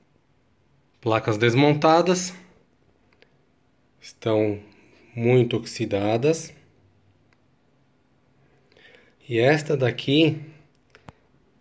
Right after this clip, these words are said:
ela está com os contatos todos raspados. Então, mesmo o controle lacrado,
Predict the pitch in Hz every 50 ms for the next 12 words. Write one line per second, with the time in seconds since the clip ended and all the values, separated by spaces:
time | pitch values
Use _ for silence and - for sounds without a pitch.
0 | _ _ _ _ _ _ _ _ _ _ _ _ _ _ _ _ _ - 107 104
1 | 95 - - - 110 110 113 120 131 123 - - - - - _ _ - - 131
2 | 120 - - - - _ _ _ _ _ _ _ - - - - - 123 120 110
3 | 113 - 120 117 131 139 135 139 - - 107 - - - - _ _ _ _ _
4 | _ _ _ _ _ _ _ _ - - 135 147 156 156 151 147 - - 156 135
5 | - - - - 101 98 98 98 101 98 - - - _ _ _ _ _ _ _
6 | _ _ _ _ _ _ _ _ _ _ _ _ _ _ _ _ _ _ _ _
7 | _ _ _ _ _ _ _ _ - - 107 104 107 120 135 143 139 147 160 160
8 | 151 147 143 139 131 123 143 131 120 123 - - 120 113 113 117 120 123 131 127
9 | - 127 127 127 135 151 160 170 175 180 -